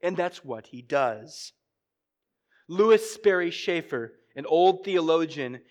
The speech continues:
he once wrote, "Love refers not merely to a peculiar virtue which is in God,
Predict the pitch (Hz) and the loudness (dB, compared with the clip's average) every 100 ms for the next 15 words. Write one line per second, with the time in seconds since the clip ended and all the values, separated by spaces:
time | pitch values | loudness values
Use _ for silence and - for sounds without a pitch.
0 | _ 202 185 185 180 - 175 165 165 - | _ -8 -2 -2 -2 -2 2 2 0 -10
1 | _ _ 156 190 196 247 208 208 - 202 | _ _ 0 6 8 8 4 0 4 4
2 | 180 170 - - 175 190 196 226 208 208 | 4 0 -10 -20 0 6 6 6 -2 -2
3 | 233 233 202 170 - 190 160 - 170 - | -2 -2 -4 -6 -2 0 0 -2 -10 -12
4 | - 226 233 180 139 165 196 - 190 156 | -10 -6 0 0 0 0 0 -2 -6 -6
5 | 151 165 165 - 151 - 226 277 285 180 | -6 -4 -4 -4 -8 -8 -6 -6 -2 4
6 | 151 127 127 151 | 4 4 0 -4